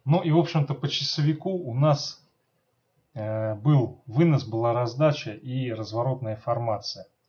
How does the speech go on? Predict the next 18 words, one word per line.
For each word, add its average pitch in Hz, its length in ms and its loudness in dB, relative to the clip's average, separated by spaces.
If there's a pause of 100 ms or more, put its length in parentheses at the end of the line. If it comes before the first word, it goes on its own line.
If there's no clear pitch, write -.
(540)
Сейчас, - 680 2
э, 113 200 -2
какой 135 380 0
здесь 113 360 -6
есть 120 280 -6
момент? 113 500 -6
Если 139 300 -2
будет 117 380 -6
пробой, 127 580 2 (960)
а, 107 320 -2
вот 117 200 -2
этого 113 260 0
диапазона, 135 680 4
который 117 380 -2
заканчивается 113 800 -2
девятьсот 120 540 -8
шестьдесят 113 680 -4
пять, 123 380 -4